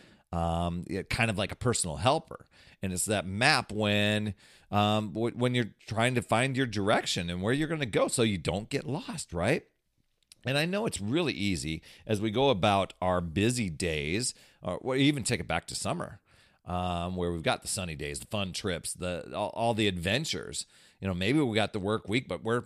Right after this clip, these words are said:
constantly thinking about, "What are we gonna do on the weekend? When are we going on vacation?" And it can get a little bit blurry when it comes to sticking to a routine. And I know that I, I, I was a teacher for many years, and a lot of teachers,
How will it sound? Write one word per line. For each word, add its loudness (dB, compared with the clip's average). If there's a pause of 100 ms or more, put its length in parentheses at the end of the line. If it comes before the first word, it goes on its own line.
(220)
constantly -4
thinking -4
about, -2
"What -6
are -6
we -4
gonna -4
do -4
on -6
the -6
weekend? -6
When -6
are -6
we -4
going -6
on -8
vacation?" -8 (440)
And 0 (400)
it 0
can -2
get -2
a 0
little 4
bit 6
blurry 0 (480)
when 4
it -6
comes -2
to 2
sticking -4
to 0
a 4
routine. -2
And -8
I 0
know -2
that -6
I, 0
I, 2
I 2
was 0
a -6
teacher -2
for -6
many -2
years, -4 (880)
and 0 (240)
a -4
lot 6
of -4
teachers, 0